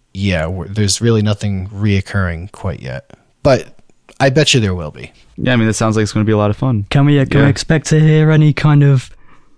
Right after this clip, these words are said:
Speaker 3: any new things, uh, when you guys come to Europe and the U K?
Speaker 1: I would imagine so, yeah. If that doesn't get,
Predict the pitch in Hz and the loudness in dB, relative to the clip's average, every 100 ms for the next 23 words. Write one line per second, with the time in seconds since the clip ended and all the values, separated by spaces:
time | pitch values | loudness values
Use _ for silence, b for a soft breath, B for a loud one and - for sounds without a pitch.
0 | _ - 147 143 151 156 - 156 151 151 | _ -2 2 4 4 4 2 2 4 4
1 | 127 - 135 135 131 135 143 131 - 143 | 2 2 2 4 4 4 2 2 2 2
2 | 139 143 127 131 147 139 131 135 139 131 | 2 2 2 2 2 2 2 4 4 2
3 | 147 165 - 127 131 131 131 123 104 107 | 2 0 0 0 4 4 4 2 2 2
4 | 107 101 98 - 95 98 92 107 98 107 | 2 0 0 0 0 0 0 0 2 0
5 | 104 131 143 131 123 110 98 | 2 0 2 2 2 0 -4